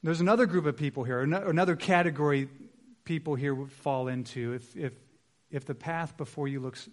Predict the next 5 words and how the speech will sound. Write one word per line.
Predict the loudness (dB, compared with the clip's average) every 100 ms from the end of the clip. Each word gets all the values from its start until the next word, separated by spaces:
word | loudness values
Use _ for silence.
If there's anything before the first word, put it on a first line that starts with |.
| _
hard | -16 -10 -8 -8 -10
and | -10
dark. | -10 -12 -14 -18 -20 _ _ _ _ _ _ _ _ _ _ _ _ _ _ _ _ _
Consider | -12 -10 -8 -8 -8
Jesus. | -6 -6 -8 -10 -14 -18